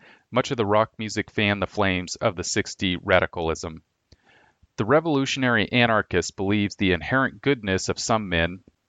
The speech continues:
The revolutionary anarchist believes in the inherent goodness of some men, and that with an overthrow of the existing order and death of the remaining s-, evil men, a new society will emerge from the rubble.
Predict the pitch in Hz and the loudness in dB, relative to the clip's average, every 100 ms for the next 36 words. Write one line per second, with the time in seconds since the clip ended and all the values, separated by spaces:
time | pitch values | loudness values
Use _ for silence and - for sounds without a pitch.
0 | _ _ - _ _ - - 104 143 165 | _ _ -20 _ _ -12 -4 2 2 2
1 | 135 139 - 120 110 98 117 110 98 104 | -2 -2 0 2 2 4 4 4 0 -2
2 | - 117 120 117 104 110 95 - 139 123 | -4 0 0 0 -2 0 0 0 0 -2
3 | 104 131 107 98 - 110 - - 160 127 | 0 0 2 0 0 -4 -4 0 0 0
4 | 90 82 98 - - - - 120 120 127 | 0 0 -2 -14 -20 -10 -4 0 2 2
5 | 127 - 117 156 147 - 135 123 110 95 | -2 0 0 2 0 0 0 2 0 0
6 | 117 143 139 113 117 113 117 90 - 117 | -2 -2 -2 -2 0 2 2 0 2 4
7 | 131 - - 113 98 92 98 123 120 107 | 6 4 0 -10 -8 -10 -4 -4 -4 -6
8 | - - - 160 156 110 98 92 98 - | -10 -10 -10 -4 -2 -2 0 0 0 -4
9 | - - 113 160 180 113 135 123 113 107 | -8 -2 -2 -2 -4 -2 2 2 2 0
10 | 104 95 113 117 101 - - 101 95 92 | 0 0 2 2 2 -2 -2 -2 0 0
11 | 82 76 - | 0 -2 -8